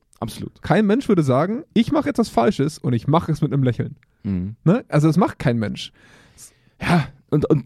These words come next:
Speaker 1: trotzdem würde ich jetzt erstmal behaupten, unabhängig davon, dass Russland die nato als den Aggressor betitelt,
Speaker 2: Ja.
Speaker 1: haben, hat die nato nicht als erstes geschossen.
Speaker 2: Richtig.
Speaker 1: Ja, und da muss man halt sagen,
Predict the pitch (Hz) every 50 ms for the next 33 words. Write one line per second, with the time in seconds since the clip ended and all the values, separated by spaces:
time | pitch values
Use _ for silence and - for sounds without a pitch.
0 | - - - 147 156 - - - 190 190 196 190 - _ _ - - _ _ _
1 | _ - - - - 143 151 170 180 185 175 165 147 160 139 131 110 113 123 139
2 | - 180 170 175 156 156 143 131 120 - 113 110 117 - 127 110 110 110 - -
3 | - - 107 117 127 131 - - 139 123 117 110 117 107 110 104 104 117 - -
4 | 123 110 95 76 92 92 92 95 - - - 107 104 98 98 - 113 - - 160
5 | 131 - - 127 - - - 185 185 220 - _ - 147 165 - _ _ _ _
6 | - _ _ _ _ _ _ _ _ _ _ _ _ _ _ _ _ _ _ _
7 | _ _ _ _ _ _ - - - 175 127 131 - 160 165 175 175 175 - -
8 | 139 156 - 175 160 139 143 180 - 185 185 180 190 - 196 175 107 175 - -
9 | 151 - 160 - 196 - - - - _ _ _ _ _ _ _ _ _ _ _
10 | - 147 208 262 - 135 - - - _ _ - 110 117 135 147 139 156 160 160
11 | 180 175 190 180 165 131 127 123 135 160 196 220